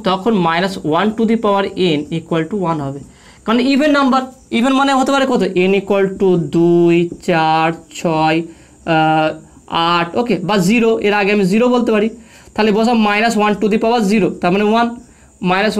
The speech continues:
one to the power দুই, সেটাও ওয়ান। তার মানে যুগ্মর ক্ষেত্রে যখন এন আমার যুগ্ম হবে, সংখ্যা হবে, তখন minus one to the power n কত হবে? ওয়ান হবে। তা সেক্ষেত্রে এটা কত হবে? তাহলে বলতে পারি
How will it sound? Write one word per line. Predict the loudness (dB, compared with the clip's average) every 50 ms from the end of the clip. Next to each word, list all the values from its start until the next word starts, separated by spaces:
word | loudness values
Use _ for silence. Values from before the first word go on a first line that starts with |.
| 0
one | -2 -2 -2
to | -2 -2
the | -2 0 0
power | 0 0 2 0 2
দুই, | 2 0 0 -2 -4 -6 -4
সেটাও | -2 -2 0 0 2 2
ওয়ান। | 2 0 0 -2 -6 -12 -20 -20 -20 -8 -4
তার | -2 0 0
মানে | 0 0 0 0
যুগ্মর | 0 2 2 2 2 2 2 0
ক্ষেত্রে | 0 -2 -2 -2 -4 -4 -4 -4 -10 -18 -20 -20 -20 -14 -10 -4 -2
যখন | -2 -2 0 0 -2 -2 -2 -4 -2 0 0
এন | 2 2 2 2
আমার | 2 2 2 0 -2 -6 -12 -20 -20 -16 -12 -6 -2 0
যুগ্ম | 0 2 2 2 2 2 2
হবে, | 2 0 -2 -2 -2 -2
সংখ্যা | -4 -2 -2 -2 -2
হবে, | -2 -2 -2 -2
তখন | -2 -2 0 0 0 2 0 0
minus | 0 0 -2 -2 -2 0 0
one | 0 0 0
to | -2 0
the | 0
power | 0 0 0 0 0
n | 0 -2
কত | 0 0 0
হবে? | 0 0 0 0
ওয়ান | 0 2 2 0
হবে। | 0 -2 -6 -10 -14 -20 -20 -20 -20 -16 -8
তা | -6 -6 -4 -2
সেক্ষেত্রে | -2 -2 0 0 0 0 0
এটা | 0 0 0 0
কত | 0 0 0
হবে? | 0 0 0 -2 -4 -10 -18 -20 -14 -6
তাহলে | -4 -2 0 0
বলতে | 0 0 0 0
পারি | 0 0